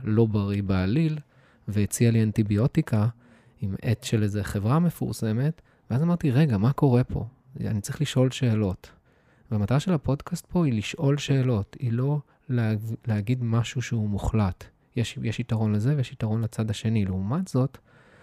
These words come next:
הצד השני של הרפואה האלטרנטיבית, שגם הוא מדהים, יש את הדיקור וכל מיני טיפולים הוליסטיים,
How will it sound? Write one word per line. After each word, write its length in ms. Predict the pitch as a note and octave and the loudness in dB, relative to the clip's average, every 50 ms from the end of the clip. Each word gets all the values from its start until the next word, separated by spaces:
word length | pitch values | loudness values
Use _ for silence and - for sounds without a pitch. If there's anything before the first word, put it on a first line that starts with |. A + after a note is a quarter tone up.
| - - - | -16 -6 -6
הצד 300 | G#2+ - - A#2 B2 C#3 | -4 -2 0 2 2 2
השני 420 | C3+ - - A2+ G#2 C#3+ F#3 E3+ | 0 0 -2 0 0 2 2 2
של 160 | - - G#2 | 0 0 -2
הרפואה 380 | G2+ G2 G2 F#2+ - - A2 G#2+ | 0 -2 -2 -4 -2 0 2 2
האלטרנטיבית, 600 | A#2 A2+ - A2+ G#2+ G#2 - - F#3+ F3+ C#3+ - | 2 0 0 0 0 0 0 0 0 -2 -2 -4
שגם 400 | - F2+ G2 G2 G#2 G#2+ G#2+ G2+ - - | -6 -8 -6 -4 -2 -2 -2 -2 -2 -2
הוא 120 | F#3+ G#3 | 0 2
מדהים, 380 | G3+ E3+ A#2+ G2+ G2+ G2+ G#2 C3 - - - - - - - - - - _ | 2 2 2 2 0 0 0 -2 -6 -10 -18 -20 -20 -20 -20 -20 -20 -10 _
יש 260 | - A2+ G#2+ - - - | 0 2 2 2 0 -4
את 160 | G#2 - G#2 | -2 0 2
הדיקור 1040 | G2 F#2+ F#2 F2+ F2+ - - - - - C3+ C3+ C3 - - - D3 E3 F#3+ F3+ D3+ | 2 2 2 2 0 -4 -8 -16 -14 -4 -2 -2 -2 -2 0 2 4 6 6 6 4
וכל 200 | A#2+ G#2+ - C3 | 2 0 0 -2
מיני 160 | C3 C#3 C3+ C#3 | 0 0 -2 -2
טיפולים 640 | - - C3 - - A#2+ A2 B2 E3 F3 D#3 C3+ B2 - - _ _ _ _ _ _ | -2 -4 -4 -2 0 0 2 2 2 0 0 -2 -4 -8 -14 _ _ _ _ _ _
הוליסטיים, 640 | - G#2 G2 A#2 F3+ G3 - - - F3+ F3+ F3 | -2 0 2 2 2 2 0 -2 0 0 0 0